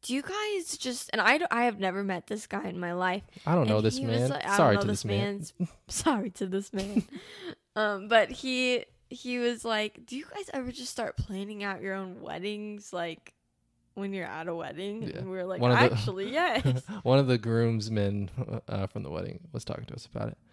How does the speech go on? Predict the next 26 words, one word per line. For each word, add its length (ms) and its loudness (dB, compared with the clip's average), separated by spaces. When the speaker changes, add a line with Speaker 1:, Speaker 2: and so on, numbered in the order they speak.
Speaker 2:
Um, 300 2
Speaker 1:
So, 60 -2
it's 80 -12
not 180 2
just 240 -8
ladies. 800 -8
Speaker 2:
No, 200 0
Speaker 1:
Men 100 -4
do 120 -8
it 60 -8
Speaker 2:
true. 120 -6
Speaker 1:
too. 120 -8
Speaker 2:
Ladies 280 6
and 120 2
gents. 380 -6
Uh, 460 4
so 200 2
we'll 160 10
have 220 10
that 120 8
discussion 680 -2
later 300 4
on. 380 0
Uh, 400 2
it'll 140 10
be 280 6